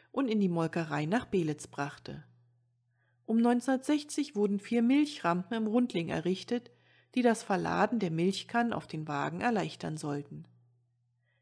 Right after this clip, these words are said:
Das Jahr neunzehnhundertsiebzig bedeutete das endgültige Ende der bäuerlichen Einzelbetriebe in Reesdorf. Ihre Tiere wurden in die L P G Belitz verbracht. Bis heute geblieben ist der Milchkutscherweg.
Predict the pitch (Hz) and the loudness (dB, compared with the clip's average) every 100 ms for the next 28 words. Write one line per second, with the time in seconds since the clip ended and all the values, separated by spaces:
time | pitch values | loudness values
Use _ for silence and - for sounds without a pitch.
0 | - 190 180 180 170 165 160 156 151 220 | -6 -4 0 0 0 0 -4 -6 -4 -6
1 | - - 254 - 202 170 185 220 220 220 | -6 -6 -4 -4 -2 2 2 2 0 -2
2 | 220 175 - 208 254 - 254 247 - - | -2 -8 -2 -2 0 0 -2 -2 -4 -2
3 | 160 175 196 175 - 147 165 175 185 - | -2 0 0 -2 0 0 0 -2 -4 -6
4 | - 320 - 254 233 - 214 226 220 202 | -4 -4 -2 -4 -4 -6 -6 -4 -2 -2
5 | 151 - - 143 - _ _ _ _ _ | -2 -6 -10 -10 -12 _ _ _ _ _
6 | _ _ _ - 202 180 - 226 254 254 | _ _ _ -2 -2 -2 -2 2 4 4
7 | 214 190 190 180 170 156 165 160 151 147 | 4 4 4 2 0 0 -2 -2 -2 0
8 | 170 190 196 - 214 214 143 - - _ | 0 2 0 -2 -4 -4 -6 -6 -18 _
9 | _ _ _ _ _ 180 - 165 156 143 | _ _ _ _ _ -8 -2 0 0 -4
10 | - 151 147 156 180 190 - - - 269 | -8 -6 -6 -4 -6 -8 -10 -14 -4 0
11 | 233 165 - - 156 - 151 143 143 | 2 0 -4 -12 -12 -10 -12 -10 -14